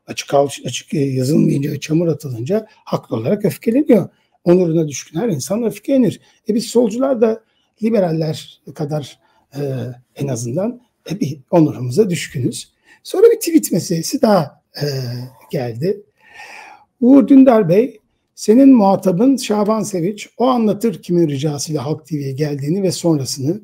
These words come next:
Ayrıca ben her yıl devlete kazancımı son kuruşuna kadar beyan edip vergimi veriyorum. Kendisini bu konuda takdir etmek gerekir çünkü, e, vergi veren yurttaş iyi yurttaş. Hazreti Muhammed'in bile bu konuda,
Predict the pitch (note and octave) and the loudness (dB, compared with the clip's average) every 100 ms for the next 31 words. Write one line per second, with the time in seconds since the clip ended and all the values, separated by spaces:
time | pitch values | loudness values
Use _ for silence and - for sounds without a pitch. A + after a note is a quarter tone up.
0 | _ _ _ - B3 A3+ G#3+ G#3+ G#3 B2 | _ _ _ 2 4 4 2 2 0 2
1 | A#3 A#3+ D#3 A3 - _ _ - G3+ F#3 | 2 4 2 -2 -6 _ _ 2 4 4
2 | E3+ F3+ F3+ F3 D#3+ D3+ D#3+ - A3+ E3+ | -4 -4 -4 0 -2 -2 -4 -2 -4 -4
3 | D#3 C3 D#3 C#3 D3+ F#3+ D#3 E3+ F#3 C#3 | -10 -6 -8 -6 -6 -4 -2 0 0 -2
4 | G3+ - D#3+ C#3+ D#3 F3+ D3 C#3+ C3 D3 | -4 -2 -2 0 -4 0 -2 -2 -4 -6
5 | - _ _ _ E3 D#3+ D#3 F3 E3+ E3+ | -10 _ _ _ -4 -4 -2 -6 -4 -4
6 | D#3+ D#3+ D#3+ _ _ _ D#3 - G#3+ G3+ | -2 -2 -6 _ _ _ -12 -6 -4 -2
7 | A3 G#3+ G#3 G#3 A#3+ - F#3+ - A3+ A#3 | -4 0 0 0 -4 -6 -8 -2 -2 -2
8 | _ _ _ E3 D#3+ E3 E3 D#3+ G#3+ D3+ | _ _ _ -4 0 0 0 0 0 0
9 | C#3 C3+ C3+ - B3+ - _ _ - E3 | -2 -6 -6 -2 -2 -4 _ _ -4 -2
10 | D3+ - - G2 - _ _ _ - - | -2 -8 -18 -14 -14 _ _ _ -20 -10
11 | D3 E3 - D#3+ D#3 D#3+ D3+ F#3+ C#3 D#3 | -4 -4 0 0 2 0 -2 -4 -4 -6
12 | F#3+ D#3+ - C3 C3+ F3 | -6 -12 -6 -4 -4 -4